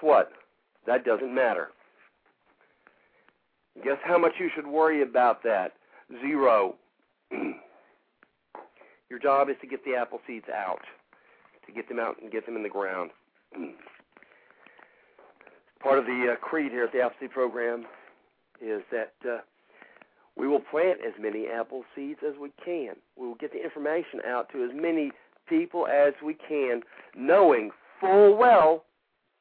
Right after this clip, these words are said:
we may never know the results of what we did.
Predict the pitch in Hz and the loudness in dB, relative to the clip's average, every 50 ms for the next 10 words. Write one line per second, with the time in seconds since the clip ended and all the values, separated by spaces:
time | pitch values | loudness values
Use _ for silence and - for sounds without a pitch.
0 | _ _ _ _ _ _ _ _ _ _ _ _ _ _ _ _ _ _ - 127 | _ _ _ _ _ _ _ _ _ _ _ _ _ _ _ _ _ _ -6 -4
1 | 139 139 143 147 147 151 156 156 156 170 190 208 214 190 - 117 98 - - - | -2 0 0 0 0 0 -2 -4 -2 0 4 6 6 6 6 4 0 -2 -4 -10
2 | _ _ _ _ 127 127 139 143 139 139 147 165 175 202 226 220 170 - 139 127 | _ _ _ _ -2 2 4 6 6 6 4 2 -4 -6 -8 -8 -4 0 4 4
3 | 120 120 - - 160 135 - 156 143 127 - 147 - - - 247 185 110 | 4 4 2 -2 -8 -6 0 2 2 2 2 0 -4 0 2 4 4 4